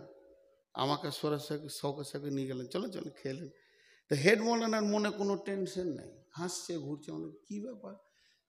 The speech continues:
খাওয়ার আগে থাকতে না পেরে হেড মৌলানাকে বলছি, "ভাই, এই আড়াই তিন হাজার টাকায় মাদ্রাসা চলবে?"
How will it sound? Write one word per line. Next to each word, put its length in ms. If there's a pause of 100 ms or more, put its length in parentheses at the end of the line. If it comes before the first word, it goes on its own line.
(140)
খাওয়ার 500
আগে 360 (180)
থাকতে 460
না 180
পেরে 320 (480)
হেড 160
মৌলানাকে 420
বলছি, 240
"ভাই, 280 (340)
এই 140
আড়াই 340 (120)
তিন 160
হাজার 300
টাকায় 220
মাদ্রাসা 360
চলবে?" 360